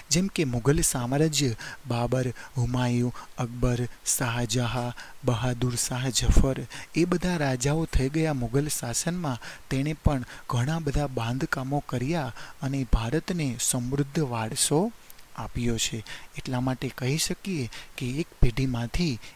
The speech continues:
બીજી પેઢીમાં આપણા વારસાનું હસ્તાંતરણ થયું અને એ વારસાનો વિકાસ થયો. આજનો ત્રીજો સવાલ છે, સંસ્કૃતિનો અર્થ આપી તેની વિગતે ચર્ચા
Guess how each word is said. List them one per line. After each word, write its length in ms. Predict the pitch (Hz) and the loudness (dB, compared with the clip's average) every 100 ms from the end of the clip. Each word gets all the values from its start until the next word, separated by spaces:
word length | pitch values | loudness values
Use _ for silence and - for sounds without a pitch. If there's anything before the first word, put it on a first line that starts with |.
| - | -2
બીજી 280 | 127 120 143 | 0 2 4
પેઢીમાં 520 | - 120 131 131 117 | 4 4 2 0 -2
આપણા 240 | 110 131 | -2 -2
વારસાનું 720 | 120 113 110 - 160 180 131 - - - | 0 -2 -4 0 0 0 -2 -4 -10 -4
હસ્તાંતરણ 680 | 110 - 135 120 127 127 123 | -2 -2 -2 0 0 0 0
થયું 520 | - 131 165 180 117 - - - | 4 4 4 2 0 -8 -12 -6
અને 220 | 123 117 | -4 -2
એ 100 | 131 | -2
વારસાનો 600 | 120 113 110 - 123 117 | -2 -2 -2 -2 -2 -2
વિકાસ 540 | 107 - 117 143 - - - - - - | -4 -4 0 2 0 -6 -14 -18 -16 -8
થયો. 240 | 127 104 101 - - - - - | -6 -6 -8 -10 -12 -14 -16 -12
આજનો 380 | 127 113 117 123 | -6 -2 0 0
ત્રીજો 320 | 123 120 120 | 0 -4 -2
સવાલ 380 | 131 - 131 180 | -2 -2 0 0
છે, 320 | - - 117 - - - | 2 0 0 -4 -14 -6
સંસ્કૃતિનો 720 | - 131 - - - 127 120 | -2 0 0 -2 -4 -2 -2
અર્થ 440 | - 123 123 - | -4 -6 -4 0
આપી 380 | 135 147 - 117 - - - | 0 2 2 2 -6 -14 -4
તેની 260 | 135 127 117 | 0 0 -2
વિગતે 420 | 110 123 123 127 | -4 -6 -4 -4
ચર્ચા 560 | - 117 - 131 180 | -4 -6 -2 0 0